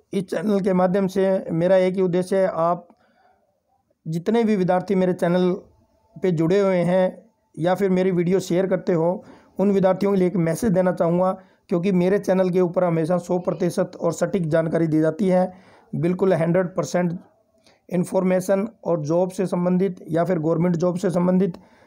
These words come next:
या फिर कोई कैंपस इंटरव्यू का आयोजन किया जाता है या फिर लाइव क्लासेज भी मेरी इस आईटी टेक्निकल जोन के ऊपर मैंने डाली हुई है,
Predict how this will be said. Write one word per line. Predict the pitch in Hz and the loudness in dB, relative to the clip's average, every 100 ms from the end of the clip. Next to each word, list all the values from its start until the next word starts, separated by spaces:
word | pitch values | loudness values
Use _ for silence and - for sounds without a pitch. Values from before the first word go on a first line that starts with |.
| _ | _
या | - 165 185 | -2 0 0
फिर | 214 208 226 - _ _ _ _ _ _ _ _ _ | 0 0 -2 -6 _ _ _ _ _ _ _ _ _
कोई | 180 196 | -2 0
कैंपस | 190 185 196 185 | 0 -2 -2 -4
इंटरव्यू | - 170 175 196 196 | -4 -2 0 0 2
का | |
आयोजन | 180 180 190 180 | 2 2 0 2
किया | 180 | 2
जाता | 180 180 190 | 2 2 2
है | 185 175 | 4 2
या | 180 | 0
फिर | 185 165 | 0 0
लाइव | 156 190 | 2 0
क्लासेज | 202 196 185 196 185 185 | 0 0 0 0 -2 -2
भी | 156 175 | 0 0
मेरी | 175 170 175 185 | 2 2 2 2
इस | - 214 175 - - - _ _ | 0 -2 -4 -6 -18 -20 _ _
आईटी | 175 160 180 185 180 | -4 0 2 2 0
टेक्निकल | 180 170 175 180 | -2 -2 0 -2
जोन | 151 165 170 | 0 0 0
के | 180 | 0
ऊपर | 180 | 0
मैंने | 175 175 | 2 2
डाली | 165 151 170 | 2 2 2
हुई | 175 160 | 2 2
है, | 165 175 | 0 -2